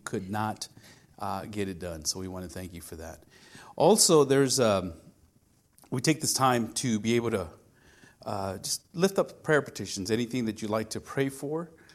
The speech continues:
Uh, we'd wanna, uh, lift up any petitions that you may have. So, um, i-, if there, at this time, I do wanna pray for, um,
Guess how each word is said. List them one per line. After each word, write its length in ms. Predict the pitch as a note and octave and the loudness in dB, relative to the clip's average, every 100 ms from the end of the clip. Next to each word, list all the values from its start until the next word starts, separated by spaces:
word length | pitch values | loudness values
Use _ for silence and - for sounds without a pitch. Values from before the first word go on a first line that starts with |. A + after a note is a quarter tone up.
| - _ - | -20 _ -16
Uh, 280 | G#2 F#2+ F#2 | -14 -12 -10
we'd 180 | G2+ | -10
wanna, 400 | G#2 G2+ G2+ F2+ - | -6 -4 -4 -6 -8
uh, 260 | F#2+ F2 F2+ | -10 -10 -8
lift 240 | G2 - | -10 -8
up 160 | G#2+ A2+ | -8 -4
any 140 | A2 | -4
petitions 640 | A2 - A#2+ - A2 - - | -4 -8 -10 -10 -10 -12 -12
that 200 | - - | -12 -6
you 60 | A2 | -4
may 120 | G#2 | -2
have. 360 | A2 A#2 B2 - _ _ _ _ _ _ | -2 -4 -6 -10 _ _ _ _ _ _
So, 460 | - G#2+ G2 G2 A2 | -8 -6 -6 -6 -8
um, 380 | G#2 G2 F#2+ F#2+ - D3 | -10 -8 -10 -14 -20 -16
i-, 120 | G#2+ - - _ F2+ | -14 -14 -20 _ -18
if 120 | - - | -16 -6
there, 140 | G#2+ | -6
at 220 | G#2+ G2 | -6 -6
this 160 | A#2+ - | -4 -2
time, 340 | A2+ A#2 C#3+ - - _ _ _ _ _ _ _ _ _ _ _ _ | -2 -4 -4 -10 -20 _ _ _ _ _ _ _ _ _ _ _ _
I 40 | A2 | -6
do 100 | B2 | -2
wanna 180 | B2+ A#2 | 0 -2
pray 260 | - A#2+ | -2 -2
for, 540 | A#2+ - A#2+ A#2 A2 - | -2 -4 -2 0 0 -2
um, 560 | G#2 G#2 G2+ G2 F#2 | -4 -2 -2 -6 -12